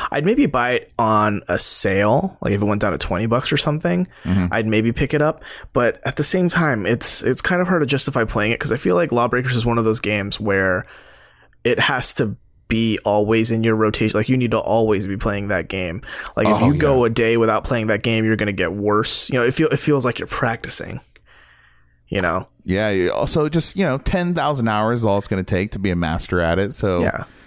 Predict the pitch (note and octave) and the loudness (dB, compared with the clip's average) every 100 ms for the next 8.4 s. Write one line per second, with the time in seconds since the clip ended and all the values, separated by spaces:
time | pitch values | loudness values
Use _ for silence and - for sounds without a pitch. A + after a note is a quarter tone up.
0 | - - A#2+ B2 C3 A#2 G#2 G#2 G2+ F2+ | -12 -4 -2 0 0 0 0 0 0 0
1 | F2 G#2 C#3 G#2+ F2 E2 C#2+ E2+ F2 E2 | 0 0 0 -2 -2 -2 -2 -2 0 2
2 | D#2+ C#2+ D#2+ C#2+ D#2+ D#2 D2 - F#3 D2+ | 0 -2 -2 -2 0 0 0 -2 -4 -4
3 | A#1 F#2 - - - - - G2+ D#2+ - | -6 -8 -10 -20 -20 -14 -4 -2 -2 -6
4 | - - - - B2+ C3+ E3+ D3+ F3 F3 | -14 -18 -6 -2 0 0 0 -2 -2 0
5 | D#3+ F3+ G3 - - - D#3+ D3+ D#3 D#3+ | 0 0 0 -2 -6 -2 0 2 2 2
6 | A#2+ C#3 C#3 C#3 A#2 B2+ G#2 - G#2 G#2 | 0 0 2 2 0 0 0 0 0 0
7 | G2+ F2+ - G2+ - _ _ - - - | 0 -2 -2 -6 -8 _ _ -10 -8 -4
8 | G2+ A2 G2 | -4 -2 -2